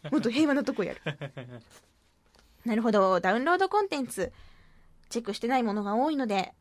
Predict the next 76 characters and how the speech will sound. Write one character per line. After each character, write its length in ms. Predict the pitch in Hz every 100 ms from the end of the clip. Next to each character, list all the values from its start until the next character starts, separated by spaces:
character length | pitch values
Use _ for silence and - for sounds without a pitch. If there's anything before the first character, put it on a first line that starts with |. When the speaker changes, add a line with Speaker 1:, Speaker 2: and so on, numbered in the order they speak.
| -
Speaker 2:
と 80 | 214
て 100 | 196
も 160 | 196
参 220 | 202 208
考 120 | 202 226
に 80 |
な 80 | 233
り 80 | 240
ま 160 | 254 285
し 80 |
た。 180 | - 254 -
ボ 100 | 226
ン 60 |
ク 80 | 233
ラ 80 | 240
ケ 120 | 240
ン 60 | 262
さ 80 | 254
ん、 20 |
あ 20 |
り 80 | 277
が 100 | 359
と 120 | 381
う 20 |
ご 80 | 359
ざ 100 | 359
い 60 | 359
ま 200 | 392 427
す。 260 | - - _ _ _ - _ _ _ - -
で 120 | 339
は、 180 | 403 370 -
続 320 | 220 196 247
い 140 | 247
て 240 | 233 240 220
は、 260 | 175 165
ナ 260 | 175 208 381
ビ 40 | 440 415
ー 40 | 381
さ 180 | 339
ん 80 | 311
か 120 | 285
ら 100 | 262
の 100 | 233
メ 120 | 202 233
ッ 40 |
セ 200 | 226 226
ー 20 |
ジ 100 | 226
で 140 | 202 269
す。 220 | - - _ - - - -
「み 100 | 247
す 120 | 269
ず 100 | 311
さ 140 | 311
ん、 60 | 302
住 200 | 294 330
本 180 | 349 330
さ 200 | 277 269
ん、 40 | -
新 240 | - 240
年 160 | 214 175
明 80 |
け 120 | 160 254
ま 120 | 294
し 80 | -
て 80 |
お 80 | 226
め 80 | 214
で 100 | 285
と 140 | 294
う 20 | 285
ご 80 |
ざ 140 | 277 285
い 60 |
ま 140 | 285 330
す。 140 | -